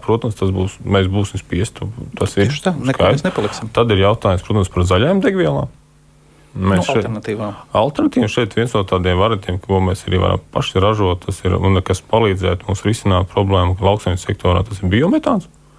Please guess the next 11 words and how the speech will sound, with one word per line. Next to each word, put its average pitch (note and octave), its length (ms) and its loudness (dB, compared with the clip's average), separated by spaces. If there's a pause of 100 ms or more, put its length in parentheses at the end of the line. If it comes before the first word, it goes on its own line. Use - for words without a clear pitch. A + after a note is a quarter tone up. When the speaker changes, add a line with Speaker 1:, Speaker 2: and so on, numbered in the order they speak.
(500)
Speaker 1:
ko G2 160 2
biometānu F#2 560 2
mēs - 160 -4
varam G#2 240 2
pielāgot G2 560 0
un F#2+ 80 -4
paši G2 380 0
izmantot F2+ 420 -2
arī F#2 160 0
transportā, F#3 640 -2 (180)
degvielā. F#3 540 0